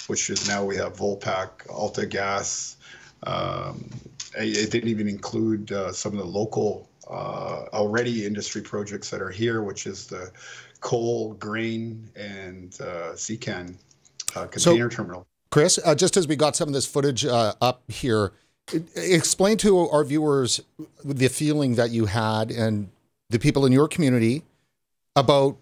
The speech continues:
Speaker 2: the protests that happened that were shutting down Canada, uh, and by echo militants, really, you know, they're very extreme.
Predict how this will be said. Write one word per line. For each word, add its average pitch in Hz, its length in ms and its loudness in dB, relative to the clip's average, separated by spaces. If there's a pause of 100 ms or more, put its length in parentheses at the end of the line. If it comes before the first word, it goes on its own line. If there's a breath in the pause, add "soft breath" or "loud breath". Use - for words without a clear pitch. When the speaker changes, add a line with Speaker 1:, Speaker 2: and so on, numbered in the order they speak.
Speaker 2:
the 113 200 0
protests 156 500 2
that 117 120 2
happened 107 340 2
that 107 160 -2
were 98 80 0
shutting 131 340 2
down 107 240 4
Canada, 104 580 2 (240)
uh, 104 260 4 (140)
and 110 160 2
by 110 300 4 (340)
echo 110 520 4 (240)
militants, 117 580 2
really, 117 300 2
you 104 140 2
know, 101 220 4
they're 95 280 2
very 113 400 2
extreme. 78 400 -4